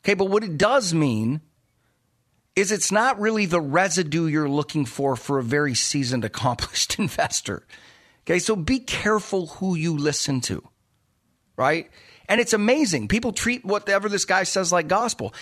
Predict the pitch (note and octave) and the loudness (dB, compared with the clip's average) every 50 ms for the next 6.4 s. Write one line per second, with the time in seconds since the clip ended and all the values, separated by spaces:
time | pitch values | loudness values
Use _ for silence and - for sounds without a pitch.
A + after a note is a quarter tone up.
0 | - - - G3 F#3+ - - C4+ D#4+ D#4+ D4+ B3+ A#3 A#3 A3+ A3 G#3+ F3 D#3 G3+ | -10 -4 -2 -2 0 0 0 0 0 2 0 0 2 4 4 2 2 2 2 2
1 | A3+ A3 G3+ D#3+ D3+ A#2+ A2+ - G#3 A#3 A3 D3+ A2+ A#2 A#2 A2 A2 A2 C3 D#3+ | 2 2 2 0 -2 -2 0 2 2 4 2 2 0 0 -2 -2 -2 -2 -4 -2
2 | D#3 D#3+ F3 F3+ D#3+ B2+ B2+ D3+ E3 D#3+ B2+ A#2+ A#2+ C3 C#3+ D3 C#3+ C#3+ D3 C#3 | 0 0 0 0 0 -2 -2 -2 -2 -2 -2 -2 -2 0 0 2 2 2 0 0
3 | A2+ G2 F#2+ A#2 A#2 - - - - - - - - _ _ _ _ _ _ _ | -2 -2 -2 -4 -4 -6 -8 -10 -8 -8 -8 -8 -10 _ _ _ _ _ _ _
4 | _ _ - C3 A#2+ B2+ C#3 - - - - - _ _ _ _ - - C#3+ - | _ _ -4 -2 -2 -2 -2 -6 -10 -20 -20 -20 _ _ _ _ -4 -4 -2 0
5 | - G#3+ G#3+ G3+ E3+ D3 - D3+ D3+ D3 C3 C3+ C#3+ C#3+ C3 B2+ B2+ C#3 C3+ B2 | 2 2 2 2 2 2 2 2 2 2 2 2 2 2 2 2 2 2 2 2
6 | A2+ A#2+ A2 - - - - | 2 -2 -2 -4 -8 -12 -16